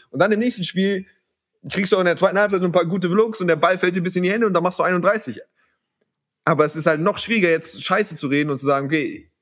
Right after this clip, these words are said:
weil du nächstes Spiel wieder nicht weißt, werden's null oder werden's einunddreißig.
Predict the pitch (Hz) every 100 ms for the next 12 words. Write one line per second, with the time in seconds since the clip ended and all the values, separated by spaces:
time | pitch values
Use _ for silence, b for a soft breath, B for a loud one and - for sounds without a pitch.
0 | _ _ 120 139 147 180 185 160 - 180
1 | 160 170 165 143 175 170 - - 135 156
2 | 135 175 190 160 131 139 104 135 123 139
3 | 139 - - -